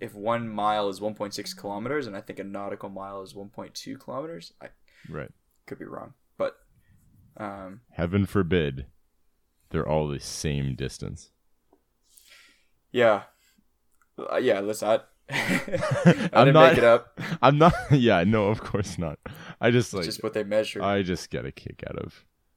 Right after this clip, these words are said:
Speaker 1: Yeah.
Speaker 2: people in history doing things.
Speaker 1: <laughs>
Speaker 2: That's sweet. Brian, uh, what are you, some, what are you, some of your benefits of summer? You've been barbecuing.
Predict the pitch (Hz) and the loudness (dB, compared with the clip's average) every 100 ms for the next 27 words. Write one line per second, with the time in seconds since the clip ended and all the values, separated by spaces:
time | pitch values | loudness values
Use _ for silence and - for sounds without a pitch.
0 | _ _ - - - _ - 73 - 76 | _ _ -20 -20 -20 _ -12 -10 -8 -8
1 | 71 - _ _ _ _ _ _ _ _ | -8 -14 _ _ _ _ _ _ _ _
2 | - 73 - 67 - 71 69 71 _ _ | -10 -10 -8 -10 -10 -10 -10 -10 _ _
3 | _ 73 69 67 - 69 - _ _ - | _ -12 -12 -12 -10 -10 -12 _ _ -16
4 | - 139 - _ _ _ _ _ _ _ | -12 -14 -16 _ _ _ _ _ _ _
5 | _ _ - 101 - 120 80 107 113 117 | _ _ -6 -4 0 -2 0 2 4 4
6 | 113 110 107 95 - _ _ _ _ _ | 4 2 0 -2 -10 _ _ _ _ _
7 | _ _ _ - 139 143 127 147 135 139 | _ _ _ -6 -2 0 0 -2 -4 -4
8 | 131 - 143 135 139 110 90 85 - - | -4 0 2 2 4 4 2 0 -4 0
9 | 80 76 92 98 98 82 92 87 87 95 | 0 0 -2 2 4 6 4 4 0 0
10 | 123 | -2